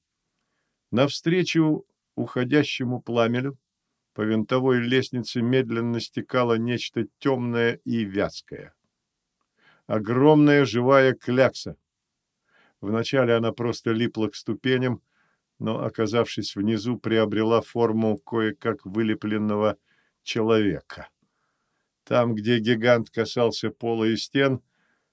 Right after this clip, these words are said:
с них исчезало все, даже многолетняя плесень. Это большой Грун спешил расправиться с непрошенными гостями.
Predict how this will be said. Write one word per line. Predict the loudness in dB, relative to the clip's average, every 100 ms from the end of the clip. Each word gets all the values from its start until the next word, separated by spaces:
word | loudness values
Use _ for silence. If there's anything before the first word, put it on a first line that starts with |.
| _
с | -12
них | -4 -2 0 -2
исчезало | -2 -4 -4 -2 2 4 2 -2
все, | -2 0 2
даже | 2 2 2
многолетняя | 0 0 2 2 2 -2 -2 -2
плесень. | -2 -4 -4 -6 -12 -16 -20 _ _ _ _ _ _ _ _ _ _
Это | -2 0 0 0 -2 _ _
большой | -2 -2 -2 -2 2 2
Грун | 0 4 6 6 2 -4 _ _ _ _ _
спешил | -20 -6 -4 -4 -2 0
расправиться | 2 2 -2 0 2 2 0 -6
с | -8 -6
непрошенными | -6 -4 -4 -4 -4 -2 -2 -2
гостями. | -4 -6 -6 -14 -14 -14 -18